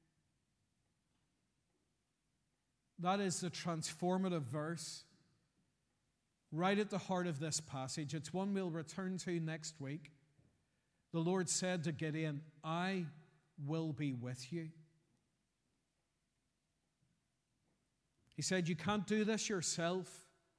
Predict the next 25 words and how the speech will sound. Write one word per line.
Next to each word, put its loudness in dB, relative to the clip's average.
You 2
cannot 2
save 4
yourself 4
in 4
your 4
own 2
strength. -2
I 6
know, 8
Gideon, 6
you're 4
scared 4
and 4
you're 6
weak, 0
but 4
here's 8
the 6
thing, 0
I 2
will 2
be 0
with -6
you." -4